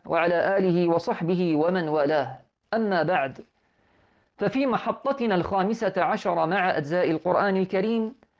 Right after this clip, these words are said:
سنقف عند إشراقات قول رب العالمين في الآية السادسة والثلاثين من سورة الإسراء: "ولا تقف ما ليس لك به علم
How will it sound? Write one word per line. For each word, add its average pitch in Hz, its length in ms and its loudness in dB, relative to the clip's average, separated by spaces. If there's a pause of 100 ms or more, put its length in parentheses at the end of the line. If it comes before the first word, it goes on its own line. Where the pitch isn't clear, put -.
(340)
سنقف 247 520 -2
عند 214 320 0
إشراقات 196 800 0
قول 196 320 0
رب 175 300 0
العالمين 180 920 2 (240)
في 185 80 -2
الآية 196 380 0
السادسة 196 600 -2
والثلاثين 196 840 0
من 185 100 2
سورة 180 360 0
الإسراء: 160 680 0 (640)
"ولا 196 500 2
تقف 185 440 -2
ما 190 280 2
ليس 196 320 0
لك 180 260 2
به 175 420 2
علم 185 400 0